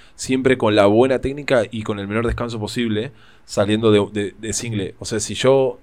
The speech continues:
agarro y hago tres seguidas, no estoy practicando el sacar la, la barra del piso como tengo que practicar sacarla.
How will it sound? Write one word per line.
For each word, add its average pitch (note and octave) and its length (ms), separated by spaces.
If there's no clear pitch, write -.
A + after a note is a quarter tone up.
agarro A2+ 440
y G#2 120
hago A#2+ 200
tres B2+ 200
seguidas, B2+ 420
no A2+ 100
estoy A2+ 200
practicando G2+ 520
el F#2+ 80
sacar G2 300
la, F#2+ 200
la G2 120
barra G2+ 240
del F#2+ 100
piso G#2+ 240
como G2 220
tengo G2+ 160
que G2 100
practicar F#2+ 340
sacarla. F#2 400